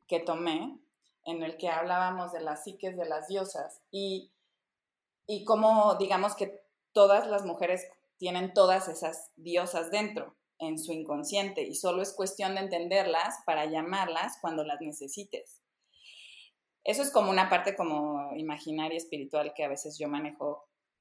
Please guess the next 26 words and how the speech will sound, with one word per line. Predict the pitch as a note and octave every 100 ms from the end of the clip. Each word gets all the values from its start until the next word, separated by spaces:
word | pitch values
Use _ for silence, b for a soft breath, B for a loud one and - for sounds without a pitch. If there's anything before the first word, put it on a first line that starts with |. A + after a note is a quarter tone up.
| _ _ _ -
porque | E3 D#3+
entiendo | E3 E3 F3+ F3+ F#3 F#3+
cuáles | F3 E3+
son | E3+ E3
las | E3 -
cualidades | D#3 D3+ D3+ D#3+ E3
de | D#3
cada | D#3+ D#3+
diosa, | D#3 D#3 D3+ - D#3 - _ _ _ -
y | F#3 F3
entonces | F3 E3+ F3 F3+ F3+ -
cuando | E3 E3 D#3+
las | D#3 E3
necesitas | E3 D3+ G3 G3 F#3+ G#3 -
puedes | F3 E3+ E3
llamar | D3+ D#3 D3+
a | D#3
la | C#3
diosa | C#3 C#3+ D3+
que | -
te | -
conviene. | - C#3 D#3 C#3 - _ _
Eso | - G3 C#4
es | C4
una | F#3 D#3+
manera. | - -